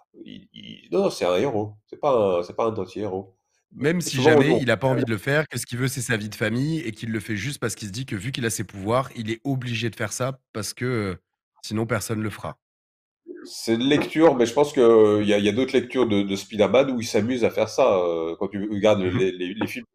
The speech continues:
Speaker 1: The Amazing, euh, Spider-Man, euh, il est,
Speaker 2: Ouais.
Speaker 1: il, il,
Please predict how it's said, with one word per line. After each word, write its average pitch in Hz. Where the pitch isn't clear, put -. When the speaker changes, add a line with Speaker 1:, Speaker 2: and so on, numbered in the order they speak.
Speaker 1:
The 104
Amazing, 107
euh, 92
Spider-Man, 95
euh, 87
il 82
est, 80
Speaker 2:
Ouais. 107
Speaker 1:
il, 82
il, -